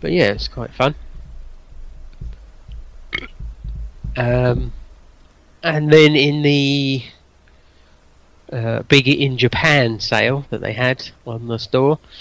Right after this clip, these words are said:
uh, I picked up Resident Evil Zero, which I'd,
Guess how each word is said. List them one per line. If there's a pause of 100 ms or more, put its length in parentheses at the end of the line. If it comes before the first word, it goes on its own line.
(680)
uh,
I
picked
up
Resident
Evil
Zero, (2500)
which
I'd,